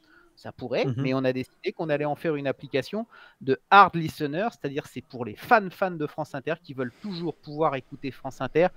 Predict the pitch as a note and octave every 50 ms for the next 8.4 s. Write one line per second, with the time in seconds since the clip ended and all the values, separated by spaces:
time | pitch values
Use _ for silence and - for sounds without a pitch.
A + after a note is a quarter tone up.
0 | - - - - - - - F#3 E3+ - - G3 D#3 - - D3+ D3 C3 - -
1 | D#3+ D3 - - G#3+ A3 F#3 D3 - - C#3+ - - F#3 F3+ - E3+ E3 E3 D#3
2 | - C#3+ - - B2 B2 C3 - - C#3 - _ - D4+ D#4 E4 E4+ D4 - -
3 | B3+ G#3+ - - - D#3 - - A3 F#3+ - F#3 E3 - - E3 - E3+ D#3+ D#3
4 | - - C#4 - B3+ - - F#3 D#3+ D#3 D3 D3+ D3 C3+ C#3 C#3 D3+ G#3+ A3+ -
5 | E3 C#3 C#3 C#3 E3 D#3 C#3+ C#3+ - - - D#3 F3 G3 F3+ C#3+ _ - B2 -
6 | - - A#3+ A#3+ F#3+ - - E3 - - - _ - C#3+ - _ - - A3+ -
7 | - F#3 - - C#3 - - _ - - - - - - - _ - - A#2+ A#2+
8 | C3+ G#3 - _ - F#3 -